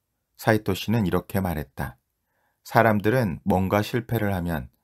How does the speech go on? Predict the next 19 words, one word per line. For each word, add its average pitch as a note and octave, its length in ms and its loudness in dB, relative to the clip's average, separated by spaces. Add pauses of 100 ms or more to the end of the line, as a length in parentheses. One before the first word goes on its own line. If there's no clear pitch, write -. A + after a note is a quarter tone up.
(220)
실패한 C3+ 560 0
이유와 F2 520 -2 (280)
원인을 F#2 420 4
찾기 - 400 -6
위해 F2+ 260 0
애쓰지. D2 640 -6 (560)
원인을 G#2 420 6
발견하면 F#2+ 680 0
대책도 G2 520 -2
마련할 D#2+ 400 2
수 - 120 -6
있다는 D#2+ 400 -2
생각에서겠지. D#2 960 -6 (560)
하지만 D3 360 2
실패한 C#3+ 460 -2
것은 G#2 500 -2 (380)
내가 E2 240 2
나빴기 D#2+ 520 -2
때문이다. C#2+ 600 -6